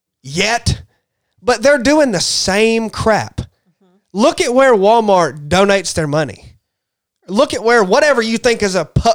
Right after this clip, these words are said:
Speaker 1: a conservative grocery store. Some people like Publix because they got in trouble with the media for donating to Republican candidates during the last election and everything.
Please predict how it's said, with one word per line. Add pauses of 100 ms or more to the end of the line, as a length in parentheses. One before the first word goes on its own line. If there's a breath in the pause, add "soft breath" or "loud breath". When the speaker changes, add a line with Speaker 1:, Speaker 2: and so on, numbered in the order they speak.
Speaker 1:
a
conservative (240 loud breath)
grocery
store.
Some
people
like
Publix
because (340 loud breath)
they
got
in
trouble
with
the
media
for (220 loud breath)
donating
to
Republican
candidates
during
the
last
election
and
everything.